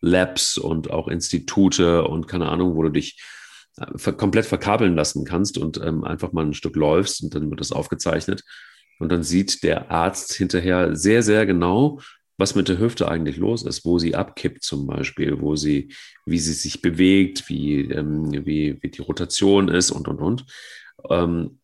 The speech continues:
und aber auch, ist es wirklich die Hüfte oder hat man vielleicht zum Beispiel einfach nur O-Beine, die, ähm, zum Beispiel auch massiv Schmerzen machen können, nicht nur an den Beinen, sondern eben auch in der Hüfte. Also manchmal ist das Problem ja gar nicht so sehr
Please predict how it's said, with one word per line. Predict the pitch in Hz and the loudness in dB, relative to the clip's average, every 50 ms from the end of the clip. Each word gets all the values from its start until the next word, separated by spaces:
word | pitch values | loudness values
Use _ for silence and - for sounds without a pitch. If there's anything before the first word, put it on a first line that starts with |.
| _ | _
und | - 104 113 131 135 131 - | 2 4 6 6 4 2 0
aber | - 113 117 113 110 - | 2 2 4 4 4 4
auch, | - 107 107 107 113 113 - - _ _ | 4 4 6 6 4 2 -2 -12 _ _
ist | - 107 - 117 | 2 2 2 2
es | - - | 0 0
wirklich | - 82 - 85 76 - | 0 0 0 -2 -2 -2
die | - 85 - | -4 -2 2
Hüfte | 107 117 113 - - 131 151 151 139 - _ | 2 2 2 2 2 2 2 2 0 -2 _
oder | 101 101 104 110 110 110 113 117 98 | 4 6 6 6 6 4 2 0 -2
hat | 98 - 95 | -4 0 0
man | 95 92 | 0 0
vielleicht | - 92 85 82 80 80 - - | 0 0 0 2 2 2 0 -2
zum | - 76 | -6 -6
Beispiel | 73 76 - - - | -6 -6 -6 -6 -6
einfach | 76 76 73 69 | -6 -6 -6 -8
nur | 73 64 - - - | -8 -8 -8 -2 0
O-Beine, | 143 196 170 - 64 65 71 82 160 240 - _ _ _ _ _ - - - - - - - - - - - _ _ _ - | 2 2 2 0 -2 -4 -4 -4 -4 -4 -6 _ _ _ _ _ -20 -20 -20 -20 -20 -20 -20 -20 -20 -20 -20 _ _ _ 2
die, | 92 92 87 85 82 82 85 85 82 - - _ _ _ | 2 4 4 4 4 2 0 0 -2 -6 -10 _ _ _
ähm, | - - - - 87 87 85 82 82 80 78 80 | -8 -4 0 2 2 2 2 0 0 -2 -2 -2
zum | - 92 82 | -2 0 2
Beispiel | 85 87 - - 90 73 | 2 0 2 0 0 -2
auch | 80 - | 0 -2
massiv | - 85 82 82 - - - - - 78 - 90 - - - | 0 0 0 2 0 0 0 2 2 2 2 0 -2 -4 -12
Schmerzen | - - - 107 113 - 143 - - 90 | -10 -4 -2 -2 0 0 -2 0 0 0
machen | 76 76 - 80 76 | -2 0 -2 -6 -2
können, | - 90 85 80 80 78 73 71 85 90 | 0 0 0 2 2 0 -2 -2 0 0
nicht | 90 85 - 87 | 0 0 0 -2
nur | 82 80 78 | 0 0 2
an | 78 | 0
den | 78 76 | 0 2
Beinen, | 76 78 80 80 80 76 | 2 2 2 2 0 0
sondern | 80 76 76 73 - | -2 -2 -2 -2 -2
eben | - 113 101 - | -2 0 -2 -2
auch | - - | -4 -4
in | - | -6
der | - 139 | -4 -4
Hüfte. | 147 151 151 - - - 131 147 135 _ _ _ _ _ _ _ _ _ _ _ _ _ _ - | -4 -6 -6 -4 -6 -4 -4 -6 -10 _ _ _ _ _ _ _ _ _ _ _ _ _ _ -6
Also | - 87 - 85 | -6 -4 -2 0
manchmal | 80 80 78 - 92 82 73 | 0 0 0 2 2 2 2
ist | 73 - | 2 0
das | 90 80 - | -2 -2 0
Problem | - 92 78 80 85 85 80 | -2 -2 0 2 2 2 2
ja | 76 | 2
gar | 76 76 76 82 | 2 2 2 2
nicht | 90 90 - | 2 0 0
so | - 85 | 0 0
sehr | 76 82 82 80 78 - | 2 2 2 2 0 -2